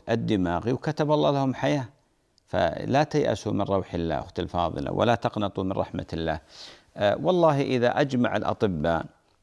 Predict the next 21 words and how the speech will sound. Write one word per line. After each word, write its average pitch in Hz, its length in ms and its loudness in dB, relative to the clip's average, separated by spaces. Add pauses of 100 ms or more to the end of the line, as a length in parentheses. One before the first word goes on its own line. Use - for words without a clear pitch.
(100)
على 107 240 0
أن 110 80 0
والله 120 360 2
هذه 104 140 2
الحالة 90 540 -2 (760)
الكيماوي 135 600 2
عبث، 98 360 0 (840)
يعني 90 380 0
إعطائها 107 400 2
الكيماوي 92 800 0
نوع 120 240 2
من 101 200 0
العبث، 98 580 0
نوع 113 240 0
من 98 200 -2
الإضرار، 101 640 0 (540)
لأن 113 420 2
ال-، 98 460 2
ال-، 92 680 -2
المرض 110 380 2
السرطان 101 680 -2